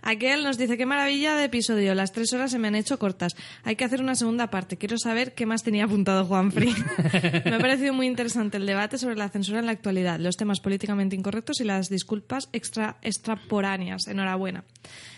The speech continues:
Speaker 1: Eh, sí, yo estuve hablando precisamente con nuestra amiga Valen de Del Sofá a la Cocina, que sería interesante hacer el reverso de este programa, que podría ser un poco, nos contradeciríamos en ciertos puntos, porque podríamos hablar de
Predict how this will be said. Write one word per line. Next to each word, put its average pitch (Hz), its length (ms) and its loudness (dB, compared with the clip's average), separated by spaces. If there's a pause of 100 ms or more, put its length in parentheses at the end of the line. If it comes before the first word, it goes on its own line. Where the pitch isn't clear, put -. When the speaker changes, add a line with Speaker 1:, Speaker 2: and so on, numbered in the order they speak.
(140)
Speaker 1:
Eh, 220 300 2
sí, 262 200 0
yo 294 260 2
estuve 285 240 0
hablando 285 300 0
precisamente 254 580 -2
con 233 160 0
nuestra 226 260 0
amiga 220 260 2
Valen 226 360 2
de 214 60 2
Del 202 180 2
Sofá 208 220 -2
a 220 40 0
la 226 100 0
Cocina, 226 440 -2
que 226 100 -4
sería 214 200 0
interesante 233 540 -4
hacer 226 260 -4 (460)
el 202 240 0
reverso 214 600 -2
de 240 100 2
este 240 180 -2
programa, 240 560 0
que 240 100 -4
podría 202 320 2
ser 233 300 0 (500)
un 220 120 -4
poco, 247 480 0 (320)
nos 247 140 0
contradeciríamos 240 760 0
en 247 120 0
ciertos 247 300 -2
puntos, 302 360 -2
porque 226 200 -4
podríamos 220 380 2
hablar 254 260 0
de 240 160 -4